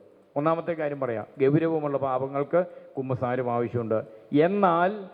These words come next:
സ്ഥിരമായി കുമ്പസാരിക്കുന്നത് ആത്മാവിനെ കൂടുതൽ മനോഹരമായി സൂക്ഷിക്കും, കൂടുതൽ പക്വതയോടെ ജീവിക്കുന്നതിന് സഹായിക്കുന്നു. പാപ്പ പറയുകയാണ്.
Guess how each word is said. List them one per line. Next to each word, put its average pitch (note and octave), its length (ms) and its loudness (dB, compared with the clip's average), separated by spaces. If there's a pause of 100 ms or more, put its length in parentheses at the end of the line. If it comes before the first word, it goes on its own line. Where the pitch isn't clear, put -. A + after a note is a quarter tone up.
(220)
സ്ഥിരമായി G3 760 6 (120)
കുമ്പസാരിക്കുന്നത് E3+ 1000 4 (580)
ആത്മാവിനെ G3+ 760 6 (240)
കൂടുതൽ G#3 540 4 (500)
മനോഹരമായി G#3 1120 8 (360)
സൂക്ഷിക്കും, F#3 540 4 (560)
കൂടുതൽ E3+ 400 8 (440)
പക്വതയോടെ E3+ 800 6 (120)
ജീവിക്കുന്നതിന് D3+ 760 4 (360)
സഹായിക്കുന്നു. B2 720 2 (220)
പാപ്പ A#2 180 4 (120)
പറയുകയാണ്. B2+ 540 0